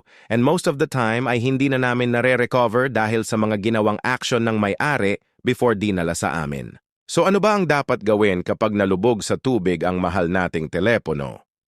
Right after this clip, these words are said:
Ang pinakaunang hakbang after makuha ang cellphone sa tubig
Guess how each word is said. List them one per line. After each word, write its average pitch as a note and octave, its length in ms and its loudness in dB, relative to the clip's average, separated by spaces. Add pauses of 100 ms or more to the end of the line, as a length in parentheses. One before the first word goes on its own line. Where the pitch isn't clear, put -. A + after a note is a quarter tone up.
(560)
Ang C#3 160 2
pinakaunang D3+ 800 2
hakbang F#2+ 640 0
after B2+ 400 0
makuha G#2+ 560 2
ang F#2 80 -2
cellphone A2 560 0
sa E2+ 160 -4
tubig E2 560 -2